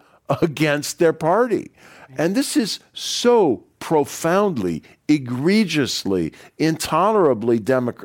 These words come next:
undemocratic that if we don't mobilize against this now, I think we are failing in our obligation as democratic citizens.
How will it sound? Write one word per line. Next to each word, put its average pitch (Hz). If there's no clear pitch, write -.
undemocratic 135
that 131
if 139
we 147
don't 175
mobilize 139
against 127
this -
now, 107
I 123
think 156
we 147
are 113
failing 135
in 107
our 104
obligation 98
as 87
democratic 92
citizens. 90